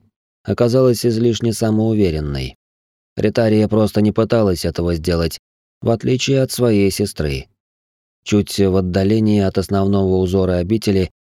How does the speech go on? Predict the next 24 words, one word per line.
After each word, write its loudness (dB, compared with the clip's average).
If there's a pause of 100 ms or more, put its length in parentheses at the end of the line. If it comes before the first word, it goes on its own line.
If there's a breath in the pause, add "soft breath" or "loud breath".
(200)
чужая 2
сила 2
разорвала 2
ткань -2
реальности. -2 (640)
Края 2
появившегося 2
провала 0
тянулись 0
друг -2
к -2
другу 2 (440)
в -20
попытке -2
обрести 0
целостность, -4 (600)
но 0
на 2
деле 2
им -2
удавалось 0
лишь 0
бессильно -2
подрагивать. -4